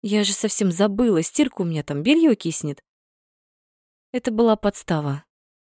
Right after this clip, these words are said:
Но делать было уже нечего. Трактор затарахтел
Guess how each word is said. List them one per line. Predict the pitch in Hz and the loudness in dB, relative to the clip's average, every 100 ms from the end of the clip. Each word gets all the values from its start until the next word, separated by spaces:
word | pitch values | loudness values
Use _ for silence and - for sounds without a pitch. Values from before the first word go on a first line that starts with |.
| _ | _
Но | 220 226 | 2 4
делать | 220 247 180 | 6 4 4
было | 165 170 | 0 -2
уже | 170 175 | -2 -2
нечего. | 175 175 - 151 151 - _ _ _ _ _ _ | -2 -2 -4 -6 -8 -12 _ _ _ _ _ _
Трактор | - 294 - 190 | 2 2 2 -2
затарахтел | 160 156 156 147 - - 277 302 | -2 -4 -4 -4 -6 0 2 2